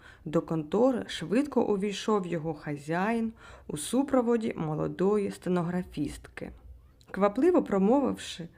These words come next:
"Доброго ранку, Пітчер", він кинувся до свого столу так, ніби збирався перестрибнути через нього, і відразу поринув у величезну купу листків та телеграм, що чекали на нього.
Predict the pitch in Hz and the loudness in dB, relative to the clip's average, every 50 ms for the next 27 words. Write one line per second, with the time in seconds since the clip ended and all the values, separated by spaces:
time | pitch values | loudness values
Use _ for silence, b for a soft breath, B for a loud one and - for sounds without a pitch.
0 | b b 175 170 - 247 254 - 226 240 233 247 269 269 247 185 156 151 - - | b b -10 4 8 8 8 8 6 2 2 2 4 4 4 4 4 2 -2 -4
1 | - 185 - - 190 170 147 - - - - 160 165 - - b b b b b | -6 -6 -2 0 0 0 0 -2 -8 -10 -10 -10 -12 -14 -18 b b b b b
2 | b b b 165 160 175 262 294 277 214 - - 226 262 262 220 165 - - 180 | b b b -8 0 4 6 8 8 6 4 2 4 4 4 4 2 0 -4 -8
3 | 165 175 180 175 - 190 190 190 185 190 240 233 233 233 - - - - 214 208 | -4 -4 -6 -6 -2 -2 -2 -2 2 4 4 4 4 2 -2 -4 0 2 2 2
4 | 185 160 170 - - - - 240 302 320 - - - B B B B B B B | 2 0 -2 -4 -4 -4 -2 -2 -2 -4 -6 -10 -18 B B B B B B B
5 | B - 190 208 233 233 190 180 170 151 156 160 170 170 185 214 254 302 294 294 | B 2 4 6 6 4 4 2 -2 -2 -2 -2 0 2 2 2 2 2 2 0
6 | - - 165 - - 185 180 180 180 - - 180 175 170 185 226 254 269 262 - | -2 -4 -4 -2 0 0 0 0 -2 -2 -4 -4 -2 2 2 4 4 4 2 -2
7 | - - - 175 165 160 156 151 165 175 180 208 254 302 302 240 190 156 - B | -6 -4 -6 -4 -4 -4 -4 -2 -2 0 2 4 4 2 2 0 -2 -6 -8 B
8 | B B B B B B B 175 165 151 165 151 151 165 175 202 262 285 277 269 | B B B B B B B -2 0 0 -2 -2 0 0 4 4 4 4 2 0
9 | 247 - 247 240 240 240 233 240 240 247 247 233 - - - 175 156 151 160 151 | 0 0 0 2 2 4 2 2 2 0 -2 -4 -6 -6 -4 -4 -2 -2 -2 -2
10 | 156 151 151 - - 208 233 262 262 262 254 247 254 - 233 220 226 214 214 208 | -2 -4 -4 -2 0 2 2 2 2 2 0 0 0 -2 -2 -2 0 0 2 2
11 | 214 202 202 - - - 214 220 220 - - 151 151 - 156 147 147 151 147 151 | 2 0 -2 -8 -8 -6 -6 -6 -4 -4 -6 -8 -4 -2 -2 0 0 -2 -2 -4
12 | 160 170 170 180 202 208 214 B B B B - - - 151 151 - 160 151 - | -4 -2 0 0 -2 -2 -6 B B B B -10 -6 -6 -6 -4 -6 -6 -6 -2
13 | - 151 151 160 160 160 156 151 160 160 156 151 151 143 143 139 143 135 143 143 | -2 0 0 0 0 0 -2 -2 -2 -2 -2 -2 -2 -2 -2 -4 -6 -6 -8 -10